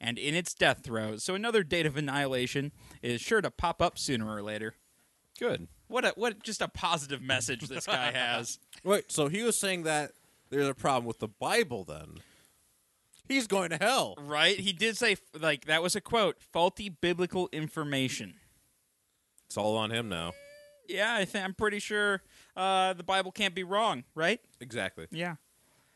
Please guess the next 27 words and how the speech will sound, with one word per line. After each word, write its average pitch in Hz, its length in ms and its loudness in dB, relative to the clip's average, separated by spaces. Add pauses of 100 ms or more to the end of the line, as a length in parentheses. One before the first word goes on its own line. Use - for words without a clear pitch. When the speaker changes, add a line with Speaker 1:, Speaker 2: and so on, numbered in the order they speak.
(380)
Speaker 3:
It - 320 -2
said 120 200 -2
so. 76 200 -10 (260)
Speaker 1:
All 131 80 0
right. 120 300 2 (680)
Burger 233 280 4
King 208 300 2
has 165 180 2
released 160 340 0
a 147 60 4
black 160 400 2 (100)
bund 139 300 2
Whopper 123 400 2
for 117 160 -4
Halloween, 110 640 0 (380)
and 156 140 -2
its 175 160 -2
after 202 320 0
effects 170 320 2
have 160 140 -10
caused 165 320 2
a 160 40 -2
new 165 160 0
hashtag 147 680 0
to - 80 -8
be 120 120 -2
born. 117 480 0